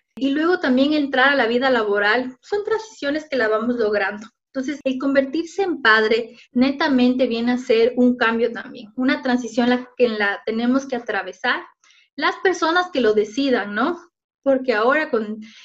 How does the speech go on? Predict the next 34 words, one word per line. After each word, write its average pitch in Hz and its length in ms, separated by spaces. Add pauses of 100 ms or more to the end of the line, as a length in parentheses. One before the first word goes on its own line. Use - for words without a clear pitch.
el 220 140
tema 247 240
de 254 80
planificación 214 800
familiar, 233 640
pues, 262 280 (360)
hay 359 160
más 320 240
cuidado 214 420
en 208 140
esto. 247 440 (380)
Sin 262 280
embargo, 302 680
hay 285 100
muchos 330 600 (260)
hogares, 247 540
familias, 233 580
jóvenes 262 680 (280)
que 277 100
tal 269 200
vez 330 140
no 349 140
lo 330 120
pudieron 254 520
hacer 208 320
así 226 500 (180)
y 254 160
hay 277 140
una 294 140
afectación 262 800 (300)
un 262 120
poquito 262 380
más 254 200
profunda 277 800